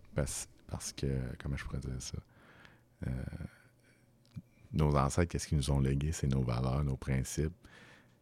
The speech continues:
Ils, ils ont réussi à, à nous transmettre, euh, ce qu'est l'humanité à la base, c'est de,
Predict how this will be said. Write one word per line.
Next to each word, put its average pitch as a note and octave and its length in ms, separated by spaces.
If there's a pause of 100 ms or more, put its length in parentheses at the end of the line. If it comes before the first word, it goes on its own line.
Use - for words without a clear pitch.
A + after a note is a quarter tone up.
(120)
Ils, C#2+ 180 (100)
ils C#2+ 80
ont C2 120
réussi C#2+ 520
à, B1+ 640
à B1+ 180 (120)
nous B1+ 400 (160)
transmettre, D2+ 680 (480)
euh, B1+ 60 (1160)
ce - 180
qu'est D2 360
l'humanité C#2 520
à C2 60
la B1+ 120
base, C2+ 360
c'est - 300
de, B1 140